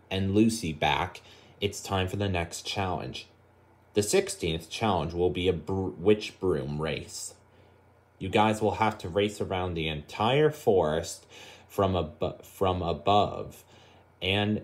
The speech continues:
and there will be a few sections where you'll have to fly below.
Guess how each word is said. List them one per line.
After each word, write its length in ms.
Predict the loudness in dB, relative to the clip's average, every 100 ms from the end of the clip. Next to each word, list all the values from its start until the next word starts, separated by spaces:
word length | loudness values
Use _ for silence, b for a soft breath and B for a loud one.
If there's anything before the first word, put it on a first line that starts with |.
| -8
and 160 | -4 2
there 160 | 4 6
will 260 | 6 6
be 140 | 6 2
a 60 |
few 260 | 0 -4 -4
sections 640 | 0 0 0 -6 -8 -6
where 220 | 0 2
you'll 280 | 2 2 0
have 280 | 0 -4 -2
to 80 | -4
fly 380 | -4 -6 -4 -4
below. 600 | -2 2 4 2 0